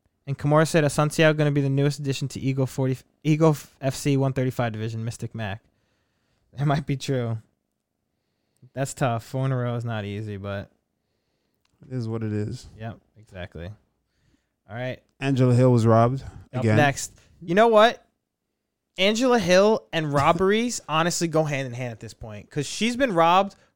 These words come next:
Speaker 1: Michelle Waterson fight, I thought she won that. Oh.
Speaker 2: Oh, that sounds like
Speaker 1: Frantic?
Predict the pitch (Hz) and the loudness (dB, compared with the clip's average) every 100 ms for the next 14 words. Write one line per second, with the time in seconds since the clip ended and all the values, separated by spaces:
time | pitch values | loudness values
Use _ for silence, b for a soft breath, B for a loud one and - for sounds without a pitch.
0 | _ 156 - 196 180 180 196 226 214 240 | _ -4 4 4 6 4 0 -4 2 2
1 | 262 - 156 160 135 135 127 123 135 - | 2 2 2 2 -2 -6 -12 -10 -12 -14
2 | _ _ _ _ _ _ _ _ _ _ | _ _ _ _ _ _ _ _ _ _
3 | _ _ _ _ _ _ _ _ - 185 | _ _ _ _ _ _ _ _ -14 -12
4 | 110 113 110 113 117 113 120 107 104 104 | -6 -6 -6 -8 -8 -6 -4 -4 -4 -6
5 | 98 - _ _ _ _ 110 123 - 165 | -8 -16 _ _ _ _ -18 -18 -14 -16
6 | _ | _